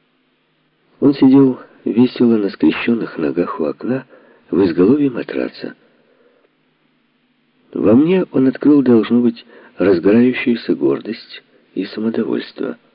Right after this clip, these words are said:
потому что он одобрительно сказал:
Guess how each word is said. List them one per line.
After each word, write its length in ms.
потому 260
что 340
он 140
одобрительно 580
сказал: 500